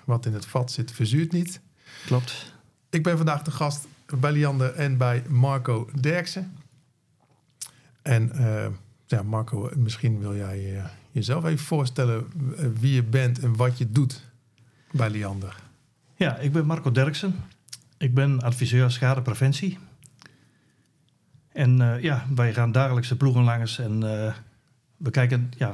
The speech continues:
Speaker 2: we controleren de externe aannemers. We proberen, eh, verbinding te krijgen, te, meer te kijken in het voortraject.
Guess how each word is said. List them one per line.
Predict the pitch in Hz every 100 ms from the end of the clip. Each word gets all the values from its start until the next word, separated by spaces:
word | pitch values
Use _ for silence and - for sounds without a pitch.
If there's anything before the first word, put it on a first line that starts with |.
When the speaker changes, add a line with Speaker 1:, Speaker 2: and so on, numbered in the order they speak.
| 98
Speaker 2:
we | 131
controleren | 120 123 120 120 117 113
de |
externe | 110 120 - 107 110
aannemers. | 113 120 110 110 113 - - - _
We | 127
proberen, | 123 110 127 120 120 113
eh, | 117 110
verbinding | - 117 123 117 110
te | 110
krijgen, | 113 107 101 107 - - - - - _ _ _ _ _
te, | - 120
meer | 165 131 135
te | 127
kijken | 123 120 123
in | 117
het | 110
voortraject. | - 120 120 113 107 110 -